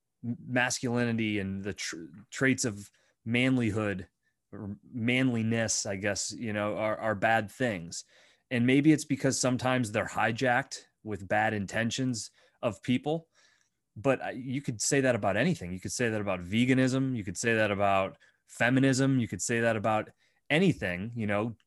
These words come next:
grifters can attach themselves to it. And, you know, Black Lives Matter, Blue Lives Matter, you, you name it, right? Vaccine, no vaccine. So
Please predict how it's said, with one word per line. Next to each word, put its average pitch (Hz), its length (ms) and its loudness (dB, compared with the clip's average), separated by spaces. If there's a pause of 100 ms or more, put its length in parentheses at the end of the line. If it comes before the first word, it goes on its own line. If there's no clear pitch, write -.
(120)
grifters 143 420 2
can 117 240 -2
attach 123 400 -2
themselves 110 500 -2
to 107 160 -2
it. 117 160 -2 (520)
And, 110 420 0 (140)
you 104 140 -8
know, 107 420 -6
Black 127 480 0
Lives 139 260 4
Matter, 127 640 4
Blue 139 300 4
Lives 143 320 6
Matter, 113 420 0
you, 113 140 2
you 139 240 0
name 151 280 2
it, 90 180 -8
right? 117 400 2
Vaccine, 143 600 2
no 147 180 2
vaccine. 107 580 0 (480)
So 131 420 2